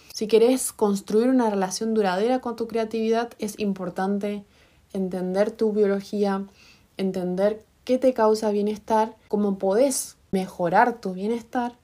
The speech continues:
y sobre todo cómo podés escuchar a tus emociones, darle lugar a tus emociones. Algo que siempre, toda la vida nos han rechazado, nos han dicho lo contrario de que,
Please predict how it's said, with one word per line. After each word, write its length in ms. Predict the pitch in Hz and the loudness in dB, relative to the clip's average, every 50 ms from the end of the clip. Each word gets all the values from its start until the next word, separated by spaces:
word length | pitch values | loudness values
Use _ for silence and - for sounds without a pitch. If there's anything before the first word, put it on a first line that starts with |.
| _ _ _ | _ _ _
y 80 | - 208 | -8 -4
sobre 220 | 196 208 202 202 | 0 0 0 2
todo 240 | 196 220 226 247 247 | 2 2 2 2 2
cómo 300 | - 233 233 247 254 233 | 2 4 4 4 2 2
podés 380 | 226 208 202 208 226 220 - - | 4 4 4 4 2 0 -6 -12
escuchar 500 | 202 196 - - 175 170 - 196 202 208 | -14 -10 -8 -8 -8 -4 -4 -2 -2 -2
a 100 | 196 190 | -4 -6
tus 220 | 196 180 - - | -8 -10 -10 -6
emociones, 680 | 170 165 156 160 - - - 175 160 135 - - - - - | -6 -6 -6 -6 -8 -8 -8 -6 -6 -8 -10 -14 -16 -12 -4
darle 380 | 180 196 196 202 220 226 226 220 | 0 2 2 2 2 2 2 0
lugar 460 | 196 175 170 180 190 208 220 - _ _ - | 0 0 2 2 2 2 0 -2 _ _ -10
a 120 | 202 180 | -10 -8
tus 220 | 170 170 165 - 165 | -8 -8 -8 -6 -6
emociones. 560 | 156 151 156 - 175 156 - - - - - - | -6 -6 -6 -8 -10 -10 -10 -12 -16 -18 -8 -2
Algo 400 | - 208 214 226 247 254 254 254 | 2 4 6 8 8 6 6 2
que 340 | - - 170 160 156 - - _ - | -2 -6 -4 -4 -6 -8 -14 _ -18
siempre, 800 | - - - 208 208 214 220 226 220 226 240 254 247 247 226 - _ _ _ _ | -18 -8 -4 -2 0 0 0 0 0 0 2 2 2 2 -2 -6 _ _ _ _
toda 240 | - 208 220 226 226 | -2 2 4 4 6
la 140 | 220 202 | 4 4
vida 340 | 202 208 220 233 233 240 220 202 | 2 2 2 0 0 -2 -2 -4
nos 220 | 190 170 165 175 | -6 -4 -4 -4
han 340 | 175 190 202 214 220 220 - - - - - - - - - - - - | -2 -2 -2 -4 -4 -6 -10 -16 -20 -20 -20 -20 -20 -20 -20 -20 -20 -12
rechazado, 960 | - 196 196 196 190 190 - 190 190 - - 240 254 262 269 269 269 277 269 | -6 -4 -2 -2 -2 -2 -2 -4 -2 2 4 6 6 6 6 4 2 0 0
nos 140 | 240 220 214 | 0 -2 -2
han 120 | 208 202 | -2 -2
dicho 220 | 208 202 196 - 196 | -4 -4 -6 -8 -8
lo 80 | 180 | -8
contrario 560 | 180 180 180 175 202 196 190 196 202 196 202 196 | -8 -8 -6 -2 -2 0 0 0 0 0 0 -2
de 180 | 185 170 165 | -2 -4 -6
que, 280 | 170 - 165 156 160 | -6 -6 -6 -6 -8